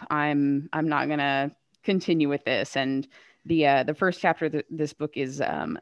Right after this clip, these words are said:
Smart Love, but going back into,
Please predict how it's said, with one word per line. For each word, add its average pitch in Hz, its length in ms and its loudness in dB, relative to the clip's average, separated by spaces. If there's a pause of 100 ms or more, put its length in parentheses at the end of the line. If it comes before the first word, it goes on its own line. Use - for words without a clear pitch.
Smart 165 800 -2
Love, 139 680 -2 (180)
but 139 380 4 (460)
going 190 260 6
back 160 220 4
into, 143 800 0